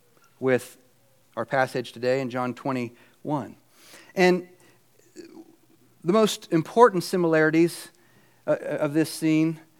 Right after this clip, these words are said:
we'll ju-, I'll just outline briefly. In each case, by the time Jesus comes onto the scene,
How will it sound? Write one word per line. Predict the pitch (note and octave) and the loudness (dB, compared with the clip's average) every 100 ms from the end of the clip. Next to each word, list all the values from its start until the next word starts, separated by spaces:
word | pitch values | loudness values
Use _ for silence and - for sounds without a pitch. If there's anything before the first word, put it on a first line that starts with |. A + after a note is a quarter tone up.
| _ _ _ | _ _ _
we'll | C#3+ | -6
ju-, | D3+ | -4
I'll | D3+ | -4
just | D3+ - | -6 -6
outline | C#3+ C#3+ C#3+ C3+ | -4 -2 -2 -4
briefly. | B2 D3 C#3+ G2 F2+ - _ _ | -4 -6 -6 -12 -20 -20 _ _
In | - - | -10 -4
each | G#3+ B3 - | -2 -2 -6
case, | - F#3+ A2+ - - - - _ _ | -4 -4 -4 -10 -18 -20 -20 _ _
by | D#3 | 0
the | D#3 | 0
time | D#3 A#3 A3+ | 2 2 2
Jesus | E3+ G#3+ F#3 | 0 -2 -2
comes | E3+ G#3 F3+ | 0 0 4
onto | G3+ A3 F3 | 4 4 0
the | C3+ | -6
scene, | - A#2+ G#2+ G2 | -8 -8 -8 -12